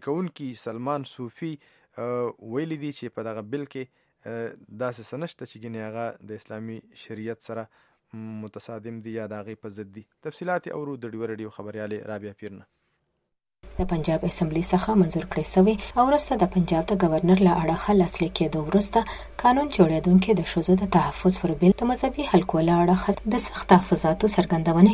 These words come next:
Speaker 2: کیږي. د ریپورټونو تر مخه په اسلام آباد کې کېدونکي اسلامي نظریاتي کونسل په ایجنډا کې که څه هم پر دغه بل بحث موجود نه و، خو ټول وخت پر دغه بل بحث وسو.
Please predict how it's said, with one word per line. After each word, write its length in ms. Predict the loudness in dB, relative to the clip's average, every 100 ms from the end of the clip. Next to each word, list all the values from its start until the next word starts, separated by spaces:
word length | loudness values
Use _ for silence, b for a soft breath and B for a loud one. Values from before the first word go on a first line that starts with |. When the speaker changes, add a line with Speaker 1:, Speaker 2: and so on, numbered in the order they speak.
| 6
Speaker 2:
کیږي. 300 | 4 4 2 0 -4 -6 2
د 100 | 2
ریپورټونو 440 | 2 0 2 0 0
تر 100 | 0 2
مخه 220 | 2 2
په 100 | 0
اسلام 260 | 0 -2 0
آباد 200 | 0 0 2
کې 80 | 0 2
کېدونکي 420 | 2 0 4 4 2 B -4
اسلامي 340 | 2 4 6 6
نظریاتي 480 | 4 4 0 0 2
کونسل 320 | 2 4 2 4
په 80 | 4
ایجنډا 380 | 4 2 2 0 0
کې 80 | 0
که 80 | 0 2
څه 60 | 4 6
هم 440 | 4 4 6 6
پر 160 | 8 6
دغه 200 | 6 8
بل 160 | 8 8
بحث 260 | 4 2 0
موجود 340 | 0 0 4 8
نه 100 | 10
و، 100 | 8 6 B B 2
خو 140 | 4 4
ټول 180 | 2 4 4
وخت 180 | 4 -2
پر 100 | 0
دغه 180 | 2 4 4
بل 100 | 4
بحث 240 | 4 2 0 0
وسو. 260 | 0 2